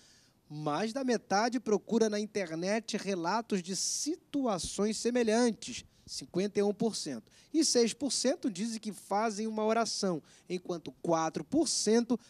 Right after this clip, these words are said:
falam sobre isso nas redes sociais, como Facebook, Twitter. A maioria dos entrevistados disse que faz mais de uma dessas coisas ao mesmo tempo. Olha aí, pastores, como pastor,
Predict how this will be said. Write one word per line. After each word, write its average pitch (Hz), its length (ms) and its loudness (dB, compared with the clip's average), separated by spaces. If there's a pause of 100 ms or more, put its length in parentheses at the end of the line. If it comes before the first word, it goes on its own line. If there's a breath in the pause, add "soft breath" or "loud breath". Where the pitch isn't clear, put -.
falam 220 380 2
sobre 180 300 -2
isso 190 200 -6
nas 185 160 -8
redes 170 240 -8
sociais, 147 640 -6
como 208 240 -4
Facebook, 220 640 0
Twitter. 220 520 2 (400 soft breath)
A 214 160 2
maioria 277 560 10
dos 220 160 0
entrevistados 196 720 -2
disse 175 240 -10
que 185 80 -14
faz 165 340 -8
mais 220 720 -4 (340 soft breath)
de 175 220 -4
uma 349 420 -2 (320)
dessas 196 520 -2
coisas 180 360 -4
ao 190 100 -4
mesmo 170 580 -12 (180)
tempo. 151 580 -8 (380 soft breath)
Olha 320 220 -10
aí, 147 160 -4
pastores, 139 680 -6 (420 soft breath)
como 262 200 -4
pastor, 170 680 0